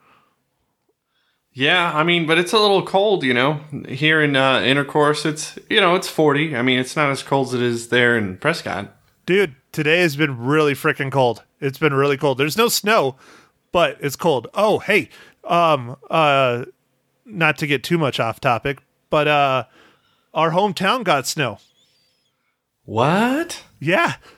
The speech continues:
Speaker 2: they haven't gotten snow in a long time, and they got snow. And my mom was talking to me a little bit about it.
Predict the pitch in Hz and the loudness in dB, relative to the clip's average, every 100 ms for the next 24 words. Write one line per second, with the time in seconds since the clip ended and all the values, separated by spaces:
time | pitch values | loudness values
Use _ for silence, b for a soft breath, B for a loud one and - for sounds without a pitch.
0 | _ 170 254 320 214 202 175 208 214 190 | _ -2 0 0 0 -2 -2 0 2 2
1 | 151 170 208 196 208 190 147 147 165 180 | 2 2 0 -2 0 0 0 0 0 0
2 | - 185 170 120 127 135 135 175 156 147 | -2 0 0 0 -2 -2 -4 -8 -2 0
3 | 147 156 170 170 160 - 160 151 156 143 | 2 2 0 0 -4 0 0 0 0 0
4 | 147 143 139 139 135 135 135 | 2 0 -2 0 0 0 0